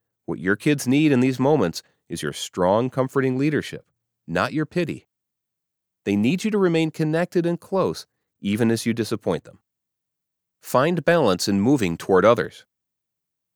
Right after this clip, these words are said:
Initially, the best way to help a child move toward a step-parent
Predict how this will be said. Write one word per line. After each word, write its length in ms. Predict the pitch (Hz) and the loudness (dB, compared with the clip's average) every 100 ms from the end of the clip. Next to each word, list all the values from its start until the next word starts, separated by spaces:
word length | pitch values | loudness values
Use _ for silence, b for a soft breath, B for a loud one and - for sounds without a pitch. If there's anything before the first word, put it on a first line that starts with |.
| _ | _
Initially, 600 | 156 220 302 - 92 73 _ _ | -2 0 0 0 -2 -4 _ _
the 80 | 131 | -10
best 420 | 123 156 226 226 | -6 -2 -2 -2
way 160 | 180 180 | -2 0
to 80 | 160 | 0
help 240 | 131 135 | -2 -4
a 40 | 135 | -6
child 400 | - 101 98 98 | 0 2 2 0
move 200 | 117 - | -2 0
toward 200 | 151 151 | 0 0
a 60 | |
step-parent 640 | - - 185 - 98 80 | -2 -6 -6 -4 -2 -2